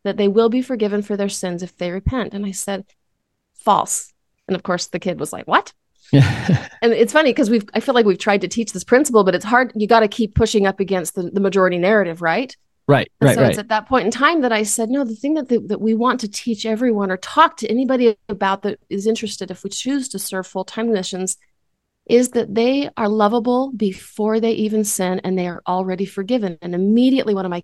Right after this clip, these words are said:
Speaker 1: kids said, "Well, then what prevents them from being bad?" And I said,
Speaker 2: Well, pre-,
Speaker 1: What
Speaker 2: see, there
Speaker 1: prevents
Speaker 2: it is. Yeah.
Speaker 1: Yes, it was right
Speaker 2: Yeah.
Speaker 1: there. And I, and I said to him, Well, what prevents us from being bad is that when we feel and really believe,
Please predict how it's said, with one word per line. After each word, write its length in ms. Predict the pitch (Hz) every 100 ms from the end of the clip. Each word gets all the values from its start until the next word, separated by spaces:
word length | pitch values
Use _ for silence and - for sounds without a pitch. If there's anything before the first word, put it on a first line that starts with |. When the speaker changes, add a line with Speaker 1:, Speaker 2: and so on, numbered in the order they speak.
| -
Speaker 1:
kids 220 | 202 202
said, 100 | 208
"Well, 120 | 202
then 120 | 208
what 160 | 208 -
prevents 460 | - 220 - 202 -
them 140 | 202
from 180 | 208 196
being 240 | 196 185
bad?" 360 | 185 226 175 - _ _ _ _ _ _ _ _ _ _ _ _ 226
And 120 | 202
I 120 | 190
said, 380 | - - 277 151
Speaker 2:
Well, 100 | 139
pre-, 260 | - 147 131
Speaker 1:
What 80 | 104
Speaker 2:
see, 120 | 147
there 160 | 139 139
Speaker 1:
prevents 60 | 143
Speaker 2:
it 120 | 123
is. 280 | 107 - - _ -
Yeah. 260 | 127 107 277
Speaker 1:
Yes, 560 | 554 719 - - -
it 140 | - 262
was 160 | 254
right 260 | 233 262 440
Speaker 2:
Yeah. 80 | 480
Speaker 1:
there. 120 | 453
And 120 | 247 220
I, 120 | 220 -
and 120 | 233
I 80 | 233
said 240 | 339 392
to 60 | 320
him, 180 | 247 226
Well, 340 | 240 302 349 _ _ -
what 160 | - -
prevents 480 | 349 320 381 440 427
us 160 | 403
from 220 | - 269
being 240 | 247 220 190
bad 360 | 233 254 233
is 120 | 208 185
that 120 | 190
when 200 | 202 196
we 160 | 269 370
feel 640 | - - 233 214 233 320 -
and 260 | 196 185
really 260 | 233 262 269
believe, 800 | 208 185 180 185 208 302 -